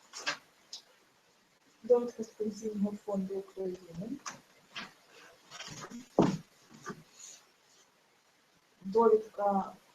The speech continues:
з Міністерства внутрішніх справ про те, що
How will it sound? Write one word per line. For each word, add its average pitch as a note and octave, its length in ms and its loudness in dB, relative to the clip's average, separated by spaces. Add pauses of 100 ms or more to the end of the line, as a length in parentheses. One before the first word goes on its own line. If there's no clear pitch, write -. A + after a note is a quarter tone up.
(180)
з F#3+ 180 -10 (480)
Міністерства G#3+ 560 0
внутрішніх G3 600 -8
справ E3 480 0 (1900)
про G#3+ 100 2
те, A3+ 340 2
що G#3+ 600 0